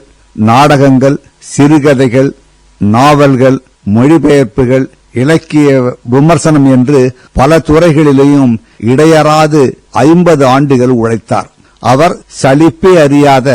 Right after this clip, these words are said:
ஒரு உழைப்பாளி என்று சொல்ல வேண்டும். எழுதப்படுகின்ற எழுத்து என்பது ஒன்றுதான் என்றாலும் எல்லா எழுத்தும் ஒன்றல்ல. எழுத்திற்கு தரம் என்பது ஒன்று உண்டு.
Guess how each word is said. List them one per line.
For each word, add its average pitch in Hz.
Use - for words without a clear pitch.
ஒரு 120
உழைப்பாளி 143
என்று 123
சொல்ல 120
வேண்டும். 110
எழுதப்படுகின்ற 175
எழுத்து 165
என்பது 143
ஒன்றுதான் 139
என்றாலும் 127
எல்லா 131
எழுத்தும் 185
ஒன்றல்ல. 135
எழுத்திற்கு 180
தரம் 165
என்பது 156
ஒன்று 127
உண்டு. 131